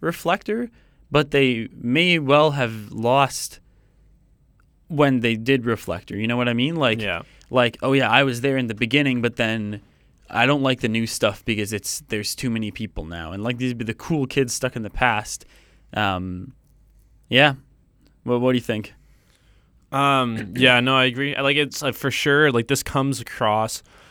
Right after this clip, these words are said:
Speaker 2: like, it's almost like Stan, like, you know, <laughs> that Eminem song? It's like, it's a little bit
Speaker 1: Oh, yeah.
Speaker 2: creepy. Like, it's like the fan. It's like, "You're my Joan of Arc, Joan of Arc."
Speaker 1: Yeah, it's, uh, it's, it's weird.
Speaker 2: It's, uh, like, I think, yeah, it's for sure, it's the idea of, I mean, we talked about this in other episodes, too. It's like the,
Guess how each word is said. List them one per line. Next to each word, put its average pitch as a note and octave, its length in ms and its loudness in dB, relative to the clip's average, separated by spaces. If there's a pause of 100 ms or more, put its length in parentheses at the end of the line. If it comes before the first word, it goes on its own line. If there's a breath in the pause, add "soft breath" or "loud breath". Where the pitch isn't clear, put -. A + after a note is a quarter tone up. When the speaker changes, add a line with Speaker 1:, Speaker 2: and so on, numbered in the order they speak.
(160 soft breath)
Speaker 2:
like, C3 200 2
it's B2 100 -4
almost F3+ 220 2
like D3 180 -2
Stan, G#2+ 720 2
like, A2 120 -4
you A#2 100 2
know, B2+ 60 4
<laughs> - 20 2
that B2 340 4
Eminem A2+ 500 2
song? D3 300 0
It's B2+ 160 -8
like, B2 160 -2
it's - 120 -14
a A#2 40 -14
little B2 140 -14
bit C3 100 -4
Speaker 1:
Oh, B2+ 100 6
yeah. A2+ 320 6
Speaker 2:
creepy. G#2 220 -2
Like, A2 140 -2
it's A2+ 160 -4
like A#2 100 -2
the A2 80 -2
fan. A#2+ 320 0
It's G2+ 140 -8
like, G#2+ 120 -10
"You're B2+ 160 0
my A#2 160 0
Joan A2+ 300 -2
of G#2 100 -6
Arc, G#2 360 -4
Joan G#2+ 280 -6
of G#2 140 -8
Arc." G2+ 320 -4
Speaker 1:
Yeah, B2 260 4
it's, - 240 -4
uh, A#2 220 4
it's, G#2 140 -6
it's A2 180 -8
weird. G#2 420 -2 (140)
Speaker 2:
It's, B2+ 140 -4
uh, C#3 80 6
like, B2+ 200 4
I B2 80 6
think, D3 140 -2
yeah, A#2 240 2
it's F#2+ 120 -12
for A2+ 180 -16
sure, C3+ 180 -4
it's A2 140 -8
the C3 100 -2
idea A#2 460 -2
of, G2+ 880 -2 (260 soft breath)
I B2 40 -6
mean, C3 80 0
we B2 40 -4
talked C3+ 140 0
about C3+ 140 -2
this A2 160 -6
in G2+ 80 -8
other G2+ 240 -4
episodes, F2 400 -10
too. B2 120 -6
It's G2 120 -6
like G2+ 160 -10
the, A2 120 -4